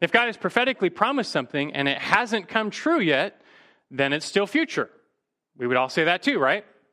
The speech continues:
We don't need a proof text telling us that.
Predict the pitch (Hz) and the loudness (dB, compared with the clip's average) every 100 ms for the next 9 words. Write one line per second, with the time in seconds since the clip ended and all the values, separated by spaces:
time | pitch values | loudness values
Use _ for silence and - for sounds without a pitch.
0 | _ _ _ _ _ _ _ 151 180 214 | _ _ _ _ _ _ _ -2 -2 0
1 | 208 - 202 196 - 156 - - - - | -2 0 -2 -2 -2 -2 -2 -12 -18 -6
2 | - 233 156 117 - 113 151 | -2 0 -2 -2 0 0 -2